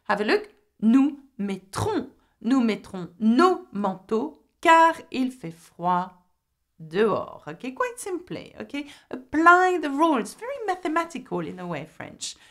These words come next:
when you know the rules, okay? Elle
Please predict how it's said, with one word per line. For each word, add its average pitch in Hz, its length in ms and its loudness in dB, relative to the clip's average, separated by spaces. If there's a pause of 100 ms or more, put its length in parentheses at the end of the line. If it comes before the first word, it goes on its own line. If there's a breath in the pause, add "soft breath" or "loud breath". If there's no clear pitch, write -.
(100)
when 247 180 2
you 233 80 0
know 214 180 0
the 180 140 -10
rules, 143 400 -16
okay? 220 460 -8 (880 loud breath)
Elle 262 420 2